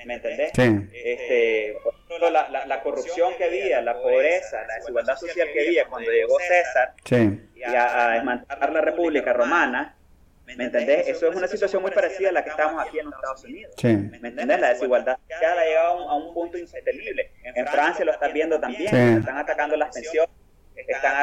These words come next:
Speaker 1: at-, atacando los subsidios al, al, al, al petróleo, ¿me entendés?
Speaker 2: Sí.
Speaker 1: Subiendo los precios de, de, la, de, de, de los buses, etcétera.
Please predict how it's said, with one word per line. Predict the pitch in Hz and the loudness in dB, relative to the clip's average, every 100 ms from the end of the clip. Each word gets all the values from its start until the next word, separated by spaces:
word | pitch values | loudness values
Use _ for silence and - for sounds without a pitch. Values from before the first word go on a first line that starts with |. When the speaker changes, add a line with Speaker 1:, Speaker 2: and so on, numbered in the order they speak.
| 147 | 0
Speaker 1:
at-, | - | -2
atacando | - 131 135 139 | -2 -2 -2 -2
los | 139 - | -2 -4
subsidios | 151 156 160 160 151 | -14 -8 -4 -2 -2
al, | 143 117 | -2 -2
al, | 113 107 107 | -6 -10 -12
al, | 110 - | -10 -10
al | 107 | -10
petróleo, | - 165 165 175 160 156 156 151 | -8 -2 2 4 4 6 6 4
¿me | 127 | -2
entendés? | 113 117 131 | -8 0 4
Speaker 2:
Sí. | 120 | 4
Speaker 1:
Subiendo | 110 127 139 | 4 -2 -6
los | 135 | -6
precios | 143 139 147 | -4 -4 -4
de, | 117 113 - - - - - 127 | -4 -4 -8 -18 -20 -20 -18 -4
de, | 127 | -2
la, | 113 110 107 104 110 | 0 0 0 -4 -8
de, | 110 110 113 110 | -8 -8 -10 -8
de, | |
de | 123 | -6
los | 107 | -6
buses, | 175 175 180 175 165 156 | -2 2 2 0 -8 -4
etcétera. | 160 160 156 156 160 - | 2 2 4 2 0 -4